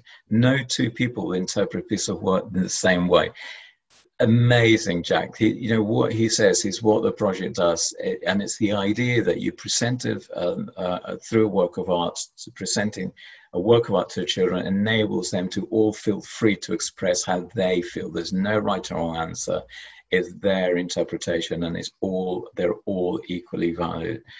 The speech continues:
I'm a strong believer in the arts, um, in the importance to people's mental well-being, but also for the transferable skills it can offer individuals later on in their lives. That's what we were saying earlier, is developing, through this project, children are developing those skills that will serve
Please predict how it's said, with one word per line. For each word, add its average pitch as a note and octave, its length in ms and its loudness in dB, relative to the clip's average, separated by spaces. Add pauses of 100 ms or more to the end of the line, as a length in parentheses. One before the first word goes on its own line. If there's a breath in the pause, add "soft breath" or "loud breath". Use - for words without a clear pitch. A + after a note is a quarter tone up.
I'm G2 180 2
a F#2 40 -2
strong C3+ 340 4
believer G#2 300 2
in F2+ 120 0
the F2 140 2
arts, F2 560 0
um, F#2 520 -2
in F2+ 200 -2
the F#2 80 -2
importance F2+ 480 -2
to - 100 -10
people's F2+ 360 -4
mental F#2 420 -2
well-being, F#2 500 0
but F#2 160 -2
also A2 680 0 (360 loud breath)
for A2+ 160 0
the G#2+ 80 6
transferable A2 800 2
skills F#2 600 2
it F2+ 140 -2
can F#2+ 180 -4
offer G2+ 260 0
individuals F2+ 560 -2
later F2+ 380 0
on F#2 100 -2
in F#2 120 -2
their F#2 100 -4
lives. G#2 300 0
That's A2+ 220 -2
what B2+ 100 0
we A#2 60 0
were G#2+ 120 2
saying G2+ 380 0
earlier, A2+ 420 0 (360 loud breath)
is G2+ 160 -4
developing, A#2 760 4
through A2+ 240 0
this A#2+ 160 -2
project, F2 440 0
children F#2+ 380 -4
are F2+ 100 -6
developing F#2 600 -2
those F2 260 -2
skills F2 360 0
that E2 120 -2
will F2+ 160 -6
serve G2 520 2